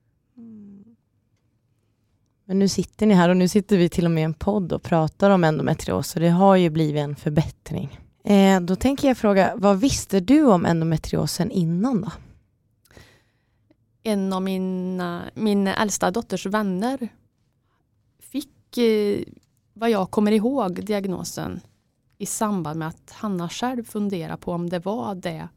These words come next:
Speaker 3: hon kunde ha.
Speaker 2: Så du hade ändå lite
Speaker 3: Jag visste inte vad det var.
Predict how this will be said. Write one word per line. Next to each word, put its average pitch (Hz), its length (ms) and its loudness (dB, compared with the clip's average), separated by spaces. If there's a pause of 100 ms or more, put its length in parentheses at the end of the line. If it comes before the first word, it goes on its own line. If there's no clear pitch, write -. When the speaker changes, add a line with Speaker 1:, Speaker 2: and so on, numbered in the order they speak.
(200)
Speaker 3:
hon 190 120 -10
kunde 180 240 -4
ha. 220 260 -8 (1040)
Speaker 2:
Så - 160 -20
du 208 80 -2
hade 196 280 4
ändå 196 200 6
lite 165 480 -2 (460)
Speaker 3:
Jag 180 140 0
visste 185 300 -2
inte 180 300 0
vad 226 120 2
det 190 60 2
var. 170 260 -2